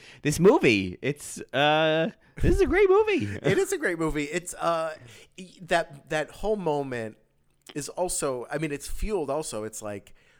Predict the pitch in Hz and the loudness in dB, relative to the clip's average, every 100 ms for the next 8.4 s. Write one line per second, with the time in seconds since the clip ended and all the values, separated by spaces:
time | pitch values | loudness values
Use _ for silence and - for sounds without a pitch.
0 | _ _ - - - 160 220 220 123 117 | _ _ -20 -12 -6 -4 -4 -6 -6 -6
1 | 117 110 113 110 104 95 95 101 101 - | -6 -6 -6 -4 -4 -6 -8 -10 -10 -10
2 | 104 101 101 - _ _ - 175 - 151 | -14 -12 -12 -16 _ _ -8 -6 -4 -6
3 | 139 113 - 123 123 120 110 95 87 92 | -6 -8 -6 -8 -10 -12 -14 -14 -14 -14
4 | 98 - 123 135 156 190 - _ _ _ | -8 -4 -4 -6 -10 -14 -20 _ _ _
5 | _ 135 123 110 95 98 107 - 101 82 | _ -8 -6 -8 -10 -10 -10 -6 -6 -4
6 | 85 - 87 85 - - - - - 135 | -6 -6 -8 -18 -20 -20 -20 -14 -8 -2
7 | 156 165 - - 175 - 120 120 113 - | 0 0 0 -4 -4 -4 -4 -4 -8 -14
8 | - _ - 113 | -20 _ -12 -12